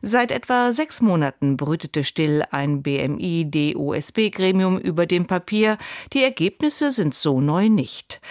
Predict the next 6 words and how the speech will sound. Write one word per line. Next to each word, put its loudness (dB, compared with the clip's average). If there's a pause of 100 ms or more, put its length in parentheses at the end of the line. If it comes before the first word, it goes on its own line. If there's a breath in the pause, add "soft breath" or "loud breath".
(260 loud breath)
An 2
der 2
Idee 2
einer -2
unabhängigen 0
Sportagentur, -2